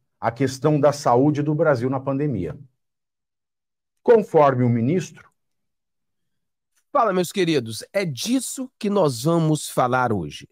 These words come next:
Speaker 2: Isso aqui, muitas pessoas não perceberam ainda. Eu peguei esse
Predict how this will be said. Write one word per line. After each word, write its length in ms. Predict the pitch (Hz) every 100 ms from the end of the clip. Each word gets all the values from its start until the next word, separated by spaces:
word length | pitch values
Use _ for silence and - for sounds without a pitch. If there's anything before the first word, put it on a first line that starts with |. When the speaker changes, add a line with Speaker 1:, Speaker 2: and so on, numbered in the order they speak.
| -
Speaker 2:
Isso 200 | 117 127
aqui, 400 | - - 185 180 _ _ -
muitas 400 | 160 190 196 -
pessoas 840 | 170 143 - 170 165 156 143 - -
não 420 | 165 170 190 220 208
perceberam 640 | 190 180 - 156 135 139
ainda. 400 | 117 127 147 139 - _ _
Eu 140 | 143
peguei 440 | - 139 123 160 160
esse 240 | - 139